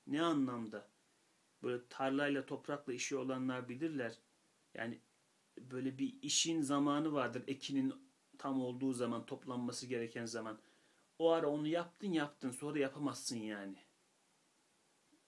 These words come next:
Yağmur zamanına kalırsa veya işte sonbahara kalırsa o iş yaş olur. Biter o iş. Yapamazsın. Bir daha toparlayamazsın.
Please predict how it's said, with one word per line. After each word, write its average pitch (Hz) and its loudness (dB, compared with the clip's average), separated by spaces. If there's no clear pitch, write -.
Yağmur 127 0
zamanına 131 2
kalırsa 131 -2
veya 113 0
işte 113 -6
sonbahara 123 -2
kalırsa 131 0
o 143 4
iş - -2
yaş 143 0
olur. 101 -8
Biter 151 -4
o 110 2
iş. 101 -6
Yapamazsın. 117 0
Bir 113 -8
daha 113 0
toparlayamazsın. 123 -4